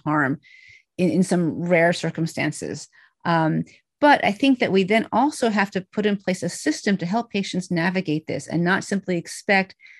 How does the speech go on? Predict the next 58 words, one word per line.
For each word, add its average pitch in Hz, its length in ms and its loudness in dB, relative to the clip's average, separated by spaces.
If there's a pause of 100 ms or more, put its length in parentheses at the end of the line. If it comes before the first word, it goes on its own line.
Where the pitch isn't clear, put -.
(140)
the 185 80 0
clinicians 202 480 2
to 185 80 -2
figure 185 280 2
this 180 180 -2
out 180 160 4
on 175 80 2
a - 20 0
Saturday 170 460 2
night 196 260 4
of, 160 120 -2
of 165 200 -4
who 190 140 -2
to 180 100 0
be 170 100 -4
calling. 196 440 0
And 175 100 2
that 175 160 0
would 196 160 2
include 214 420 0
some 202 240 0
resources, 180 680 -4 (420)
be 202 160 4
they 196 220 6
a 175 80 4
nurse 180 280 0
navigator 170 760 2 (280)
or 180 240 4
dedicated 185 560 2
time 185 380 2
for 180 220 0
physicians 175 600 -2
to 180 300 -2
go 175 240 2
through 202 240 0
these 185 220 0
charts 175 260 0
and 165 240 0
to, 170 300 -2
to 175 180 -6
call 180 240 0
patients. 156 500 -2 (380)
So - 140 2
it's 202 100 4
a 208 80 4
great 220 460 2
tool, 196 360 2
but 185 140 0
it 175 140 -2
can't 208 260 0
exist 185 420 -2
on 165 160 0
its 170 140 -2
own 165 240 0
as 160 100 -2
a 160 60 -6
fire 151 240 -2
hose. 151 440 -8